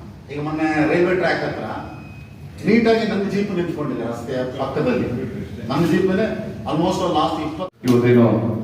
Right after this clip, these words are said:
Speaker 2: ಇದು ನಮ್ಮ ಸಂಘ ಸ್ಥಾಪನೆ ಆಗಿ ಮೇಡಮ್ ಇದು ಇಪ್ಪತ್ತೈದನೇ ವರ್ಷ ಮುಗೀತು. ಇವತ್ತು ಇಂದಿನ ಏನ್ ಇದೆ ಒಂದು ಸಲ ಎಲ್ಲ ಸಂಘವನ್ನ ಹುಟ್ಟಾಕಿ ಇವತ್ತು ಅಚ್ಚುಕಟ್ಟಾಗಿ ಪ್ರತಿ ವರ್ಷನೂ ಆಡಿಟ್ ಆಗಿ ಇಲ್ಲಿವರೆಗೆ ಯಾವುದೇ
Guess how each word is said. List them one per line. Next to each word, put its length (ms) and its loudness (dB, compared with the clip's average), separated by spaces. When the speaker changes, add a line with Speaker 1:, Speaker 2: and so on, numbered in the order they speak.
Speaker 2:
ಇದು 160 6
ನಮ್ಮ 400 6
ಸಂಘ 180 4
ಸ್ಥಾಪನೆ 600 4
ಆಗಿ 160 0
ಮೇಡಮ್ 220 2
ಇದು 100 -2
ಇಪ್ಪತ್ತೈದನೇ 920 2
ವರ್ಷ 180 -2
ಮುಗೀತು. 280 0
ಇವತ್ತು 280 2
ಇಂದಿನ 340 2
ಏನ್ 300 4
ಇದೆ 180 4
ಒಂದು 240 2
ಸಲ 100 -2
ಎಲ್ಲ 280 2
ಸಂಘವನ್ನ 400 4
ಹುಟ್ಟಾಕಿ 360 0
ಇವತ್ತು 260 4
ಅಚ್ಚುಕಟ್ಟಾಗಿ 640 4
ಪ್ರತಿ 300 -2
ವರ್ಷನೂ 360 6
ಆಡಿಟ್ 340 6
ಆಗಿ 220 -2
ಇಲ್ಲಿವರೆಗೆ 360 4
ಯಾವುದೇ 380 6